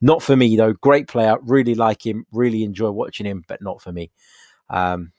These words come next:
so that's, uh, that's my outlook on that one. Uh, Brad Richardson says, uh, "If you had to choose who out of the current team you got printed on your shirt, who would it be?" Oh,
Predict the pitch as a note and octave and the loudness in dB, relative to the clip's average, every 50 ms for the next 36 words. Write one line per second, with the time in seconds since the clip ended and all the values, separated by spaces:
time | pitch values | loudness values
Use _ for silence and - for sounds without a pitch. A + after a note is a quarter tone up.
0 | _ - G2 G2 G2 G2+ G2+ - - A2 G#2 G2+ G2 G2 F#2+ G2+ G2+ - - A2 | _ -10 -8 -4 -2 -4 -4 -4 -4 -4 -2 -2 -2 -2 -2 -4 -6 -6 -4 -2
1 | G#2 G#2+ G#2 G#2+ - - G2 - A#2 G#2+ A2+ C#3 - - G2+ F2 E2+ - - - | 0 2 2 0 0 -4 -6 -6 -4 -2 -2 -2 -2 -2 -4 -4 -6 -10 -20 -20
2 | - - - - - B2 C3 C3+ C3+ A#2+ E3+ G3 G3 D#3+ F#3 G3+ G3+ - D#3 C#3 | -20 -20 -16 -4 0 2 2 2 2 2 2 2 4 4 2 2 2 0 -2 -2
3 | - - A#2+ G#2 F#2+ F#2 - - - B2+ B2+ A2+ - C3+ B2+ B2+ B2+ C#3 - F#3+ | -2 -2 -2 -4 -4 -6 -6 0 4 4 4 6 6 6 6 6 4 4 4 4
4 | G3 F#3+ - - G#3+ G#3 F3 F3+ F3+ - - C3+ B2 - - - C#3+ B2+ A2+ G2 | 4 4 2 0 0 2 2 2 2 0 -2 -6 -8 -8 -4 -2 -2 -2 -2 -4
5 | - - C#3+ C#3 C3+ B2 - A2 G2+ A2 - - - - - D#3 D3 B2+ A#2 E3 | -6 -4 -2 -2 -2 -2 -4 -6 -8 -10 -10 -10 -10 -6 -4 -2 -2 -4 -6 -8
6 | - A#2+ A2 G2+ F#2 F2 - _ - - - _ _ _ _ - G#2 - C3 - | -8 -8 -8 -8 -10 -12 -16 _ -20 -20 -20 _ _ _ _ -14 -8 -6 -6 -6
7 | - - - - B2+ B2 B2+ B2 - B2 G#2+ - - - A#2+ A#2 A#2+ A#2 A2+ A2+ | -6 -10 -8 -4 -4 -4 -4 -4 -6 -8 -8 -8 -10 -8 -6 -4 -2 -2 -2 -2
8 | G#2+ - - - - - - C#3+ A#2+ G2+ G2 - A2+ A#2 B2+ A#2+ A#2 A2+ A2 A2+ | -4 -6 -8 -8 -8 -2 0 2 2 2 0 -2 -6 -6 -4 -4 -2 -2 -2 -4
9 | - - B2 B2 A2+ G#2 G2 - - C3+ C#3+ C#3 C#3 C3+ B2+ A#2+ A2 G2+ G2 F2 | -6 -4 -4 -2 -2 -4 -4 -6 -4 -2 0 0 2 2 2 2 2 2 0 -2